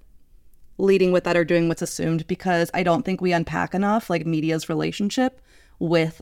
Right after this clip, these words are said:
our interests. It doesn't mean that we can't like the things that come from media, but, like,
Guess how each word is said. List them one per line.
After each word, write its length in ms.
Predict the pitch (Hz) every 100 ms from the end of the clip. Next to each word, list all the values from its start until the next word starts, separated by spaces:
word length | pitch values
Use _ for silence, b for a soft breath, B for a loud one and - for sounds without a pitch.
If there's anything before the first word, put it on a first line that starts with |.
| -
our 140 | 180
interests. 580 | - 170 - 339 - -
It 120 | 196
doesn't 260 | 185 180 175
mean 140 | 175 180
that 100 | 180
we 100 | 185
can't 240 | 190 175
like 200 | 160 175
the 100 | 190
things 340 | - 175 190 202
that 140 | 226
come 180 | 247 254
from 140 | 277
media, 400 | 277 285 285 294 226
but, 140 | 190
like, 240 | 165 165